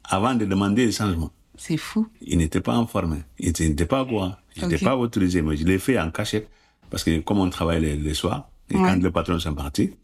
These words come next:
Speaker 1: là, il y a des choses à, à laquelle je peux faire ça. Donc, j'ai appris à travailler sur toutes ces machines de A à Z.
Speaker 2: OK. Donc,
Speaker 1: Donc,
Speaker 2: là, t'as fait ça pour,
Speaker 1: ah,
Speaker 2: euh,
Speaker 1: voilà. Après, j'ai demandé de travailler sur ces machines-là. Il m'a dit, « Non, tu ne peux pas travailler sur ces
Speaker 2: Ah,
Speaker 1: machines. »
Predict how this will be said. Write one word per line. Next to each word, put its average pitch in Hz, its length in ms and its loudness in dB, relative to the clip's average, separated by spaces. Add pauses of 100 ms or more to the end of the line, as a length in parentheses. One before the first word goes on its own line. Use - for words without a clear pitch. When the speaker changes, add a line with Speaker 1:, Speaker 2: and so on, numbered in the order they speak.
(380)
Speaker 1:
là, 90 80 4
il 98 40 2
y 92 40 4
a 87 40 2
des 85 60 0
choses 98 140 2
à, 87 200 -2
à 87 40 -4
laquelle 90 380 0
je 90 100 2
peux 85 140 0
faire 92 220 -4
ça. 110 160 -2
Donc, 107 220 2
j'ai 101 180 2
appris 139 500 0
à 92 100 -2
travailler 92 380 0
sur 87 260 -2
toutes 160 160 2
ces - 160 2 (140)
machines 90 360 2 (220)
de 85 220 2
A 123 160 2
à 90 80 -2
Z. 78 140 -4 (340)
Speaker 2:
OK. 185 240 2 (240)
Donc, 170 160 2
Speaker 1:
Donc, 180 160 4
Speaker 2:
là, 220 160 4
t'as 214 160 2
fait 208 160 2
ça 233 240 2 (120)
pour, 208 120 2
Speaker 1:
ah, 175 320 0
Speaker 2:
euh, - 40 -6
Speaker 1:
voilà. 78 280 0
Après, 123 280 2
j'ai 104 120 -2
demandé 95 400 2
de 85 60 -2
travailler 80 380 0
sur 82 180 0
ces 82 100 0
machines-là. 82 380 0
Il 85 60 0
m'a 82 100 0
dit, « 80 100 -4
Non, 95 180 2
tu - 160 -4
ne 85 60 2
peux 82 140 -2
pas 80 200 -2
travailler 65 340 -6
sur 202 140 2
ces 220 140 0
Speaker 2:
Ah, 214 40 0
Speaker 1:
machines. » 185 440 -4